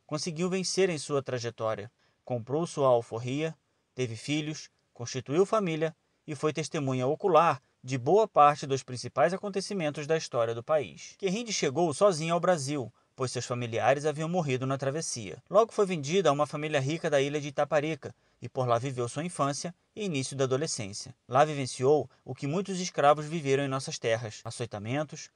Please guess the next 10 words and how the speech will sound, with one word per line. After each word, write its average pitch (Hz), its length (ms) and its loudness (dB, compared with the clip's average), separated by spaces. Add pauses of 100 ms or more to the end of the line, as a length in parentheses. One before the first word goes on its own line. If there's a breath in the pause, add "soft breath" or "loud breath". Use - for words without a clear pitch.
(120)
humilhações, 123 840 -6 (200)
trabalho 123 380 2
desumano 139 640 0 (240)
e 135 100 -4
violência. 113 640 -4 (220)
Muita 180 300 -2
violência 135 560 2
contra 120 260 -10
seres 117 280 -4
humanos 117 480 -4